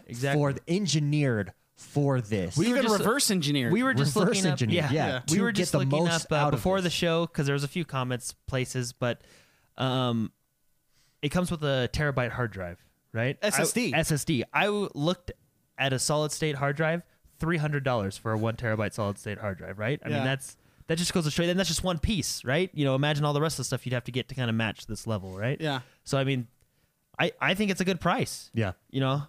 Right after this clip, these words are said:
Speaker 2: I
Speaker 1: it,
Speaker 2: com-,
Speaker 1: I
Speaker 2: I
Speaker 1: think it's a good high-end console price.
Speaker 2: I completely agree with you. I mean, obviously, would they have made splash and some huge news if it was three ninety-nine? Yes, but does it hurt them? I,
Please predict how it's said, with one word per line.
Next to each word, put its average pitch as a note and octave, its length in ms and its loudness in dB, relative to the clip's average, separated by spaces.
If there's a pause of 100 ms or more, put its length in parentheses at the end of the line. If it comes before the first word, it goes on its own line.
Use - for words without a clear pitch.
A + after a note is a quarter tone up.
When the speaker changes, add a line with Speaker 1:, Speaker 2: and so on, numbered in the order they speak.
Speaker 2:
I D3 140 2
Speaker 1:
it, - 60 0
Speaker 2:
com-, E3+ 100 0
Speaker 1:
I C3+ 60 2
Speaker 2:
I D3+ 40 2
Speaker 1:
think F#3+ 160 2
it's F3 100 0
a - 20 2
good D#3+ 160 0
high-end F3+ 440 0
console D#3+ 360 0
price. D#3+ 360 0
Speaker 2:
I F3+ 120 2
completely G3 440 2
agree D3+ 240 2
with D3 200 2
you. C#3 160 4
I D3+ 80 2
mean, D#3 320 2
obviously, E3 540 4
would C#3+ 220 2
they D3+ 120 0
have C#3+ 140 0
made C3+ 220 2
splash C3+ 500 0
and A2 180 0
some A2 200 0
huge A#2+ 340 2
news A#2 300 2
if A2 120 -2
it B2+ 40 0
was G2+ 220 0
three C3+ 200 0
ninety-nine? C3 520 0
Yes, B2 220 2
but B2 160 -2
does C3 140 0
it A#2 80 -2
hurt D3 240 -2
them? F3 300 0
I, C#3+ 160 0